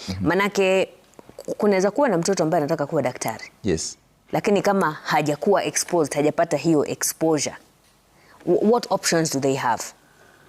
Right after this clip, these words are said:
Speaker 2: Ni kwamba sasa aseme, "Ah, sija-, sijawahi kuona lab, so sitaweza kuwa daktari." Na watoto wanapokuwa, ukiuliza mtoto, kuna yule atakwambia anataka kuwa mwalimu, kuna yule anasema anataka kuwa daktari, kuna mwingine anasema anataka kuwa mwanahabari.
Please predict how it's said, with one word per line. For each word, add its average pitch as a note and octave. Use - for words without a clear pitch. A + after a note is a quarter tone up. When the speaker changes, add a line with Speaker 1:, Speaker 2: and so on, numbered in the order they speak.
Speaker 2:
Ni -
kwamba A3+
sasa G#3+
aseme, F#3
"Ah, F#3+
sija-, D#3
sijawahi F3
kuona G3
lab, F3
so D3
sitaweza F3+
kuwa D3+
daktari." A#2+
Na F#3
watoto D#4+
wanapokuwa, G3+
ukiuliza A3+
mtoto, G#3
kuna E3
yule G3
atakwambia E3
anataka D3
kuwa D3
mwalimu, C3+
kuna D#3+
yule F#3+
anasema F#3
anataka D#3
kuwa C#3+
daktari, B2+
kuna E3+
mwingine F#3+
anasema E3+
anataka D3+
kuwa D3
mwanahabari. C#3+